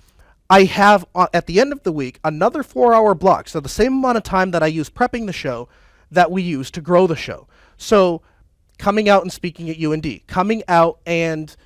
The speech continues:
taking opportunities at conferences to speak, going out and, um,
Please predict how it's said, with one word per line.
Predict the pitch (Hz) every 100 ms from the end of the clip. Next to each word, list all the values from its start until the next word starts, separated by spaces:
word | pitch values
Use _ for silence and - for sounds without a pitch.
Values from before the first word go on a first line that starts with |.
| _ _ _ _ _ -
taking | 185 180 180
opportunities | 170 170 185 170 170 151
at | 156 -
conferences | 196 196 190 - 143
to | 139
speak, | - 131 117 _ 151
going | 139 185 226 202
out | 190 185 170
and, | 165 160 151 151 -
um, | 160 147 139